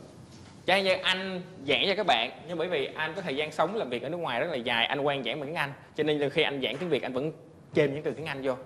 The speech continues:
Các bạn nghe không hiểu được cái từ tiếng Anh đó, rõ ràng đó là cái cản trở, đúng không? À, có thể là cùng một cái chữ đó, anh hiểu khác, em hiểu khác. Chẳng như vậy, đó là một, một cái, cái, một cái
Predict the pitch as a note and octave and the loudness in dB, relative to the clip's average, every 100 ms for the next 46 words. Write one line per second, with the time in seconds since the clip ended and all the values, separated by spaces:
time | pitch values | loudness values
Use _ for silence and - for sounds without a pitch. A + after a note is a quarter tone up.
0 | - F#3+ D3+ F#3 F#3 F#3 E3 E3+ F3 E3+ | 0 4 8 12 12 10 2 2 0 0
1 | B2 D#3 D#3+ C#3 E3 - - - - - | -2 -2 -4 -4 -6 -10 -20 -20 -20 -2
2 | C3 F3+ D3 F#3 C#3+ E3 - D3+ C#3+ G#2+ | 2 4 4 2 0 -2 -2 -2 -2 -2
3 | D#3 - - - - - F#3 G3 - - | -6 -16 -20 -20 -8 -2 2 2 0 -8
4 | - - - C#3+ C#3+ - B3 D#3 G3+ D#3+ | -16 -2 10 12 12 12 12 10 8 6
5 | - - - A#3+ A3 G3 C#4 F#3+ G3+ A#3 | 2 -12 8 10 12 8 4 4 4 2
6 | B3+ - - - - - G#3+ A3 F#3 G3+ | 0 -8 -14 -16 -16 -2 0 2 2 0
7 | C4+ G#3+ G3 G#3 A#3 C4+ - - - - | -2 -6 -6 -6 -6 -10 -14 -20 -20 -20
8 | - - - - - - - - G#3 A3+ | -20 -20 -20 -20 -20 -20 -8 2 4 4
9 | F3 D#3 - - A#3+ A3 E3+ D#3+ D3+ - | 2 0 -4 4 6 6 0 -2 -4 -2
10 | A3 A3+ A3 A3 A#3 A#3+ A#3+ D#3+ D3 F#3+ | 0 0 0 -2 0 -2 -4 -6 -4 -2
11 | G3 A3+ A#3+ | -2 -2 -4